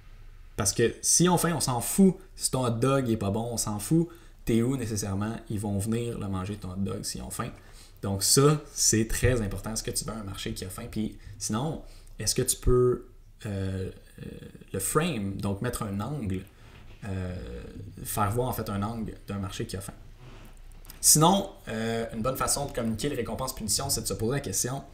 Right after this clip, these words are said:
qu'est-ce que tu peux rajouter dans ton offre pour le wow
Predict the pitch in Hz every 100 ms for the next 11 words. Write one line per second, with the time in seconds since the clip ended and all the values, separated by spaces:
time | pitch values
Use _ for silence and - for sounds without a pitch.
0 | - - 196 - 135 104 - 117 123 -
1 | - 139 127 104 95 95 104 156 - -
2 | - - 143 107 95 95 98 151 170